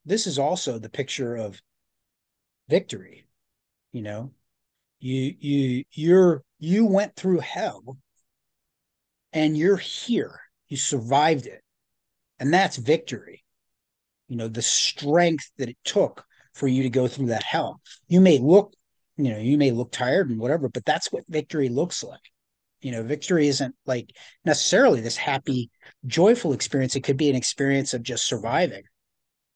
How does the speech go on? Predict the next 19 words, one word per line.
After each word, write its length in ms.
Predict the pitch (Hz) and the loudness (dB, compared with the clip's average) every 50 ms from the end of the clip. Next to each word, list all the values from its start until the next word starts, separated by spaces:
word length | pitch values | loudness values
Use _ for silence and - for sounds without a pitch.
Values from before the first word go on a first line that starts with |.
| _ _ _ _ | _ _ _ _
um, 320 | - 127 120 117 113 110 117 | -6 -4 -4 -4 -4 -4 -4
and 100 | 113 110 | -4 -2
getting 260 | 127 120 117 110 101 | -2 -4 -4 -4 -10
through. 340 | - - 180 208 180 - - - _ _ _ _ _ _ _ _ _ _ _ _ _ - | -8 -2 0 0 0 0 -4 -10 _ _ _ _ _ _ _ _ _ _ _ _ _ -4
Um, 420 | 123 123 120 117 113 110 107 107 _ _ _ _ _ _ _ _ _ _ _ _ _ - | -2 0 0 0 0 -2 -6 -10 _ _ _ _ _ _ _ _ _ _ _ _ _ 0
that's 220 | 165 165 175 - | 0 0 2 2
something 400 | - - 208 196 151 - 190 160 | 2 4 4 4 4 4 2 2
that, 320 | 143 139 131 120 113 120 _ - | 4 2 2 2 0 -4 _ -8
uh, 260 | 135 123 117 110 110 _ _ _ - | -8 -8 -8 -8 -10 _ _ _ -10
Jung 340 | 143 156 175 160 156 170 147 | -2 0 2 4 4 2 0
talked 340 | - 170 156 151 - - | 0 0 0 0 0 -2
a 40 | 165 | -4
lot 220 | 147 151 147 151 156 | 0 0 0 0 0
about. 360 | 143 151 151 156 160 160 - _ _ _ | 0 2 2 2 0 -2 -8 _ _ _
He 120 | _ - 127 | _ -20 -16
talked 280 | - 139 135 127 - | -8 -8 -8 -6 -6
a 40 | 139 | -6
lot 220 | 131 131 131 139 143 | -2 0 0 0 0
about, 360 | 135 135 135 131 131 131 | 0 0 0 0 0 -2